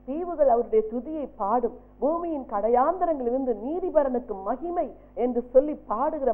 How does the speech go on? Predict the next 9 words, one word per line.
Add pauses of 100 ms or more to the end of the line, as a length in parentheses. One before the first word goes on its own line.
பாடல்கள்
எல்லாம்
உண்டாகி
இருக்கும்
என்று (280)
வேதம்
முழுவதிலும்
நாம்
பார்க்கின்றோம்.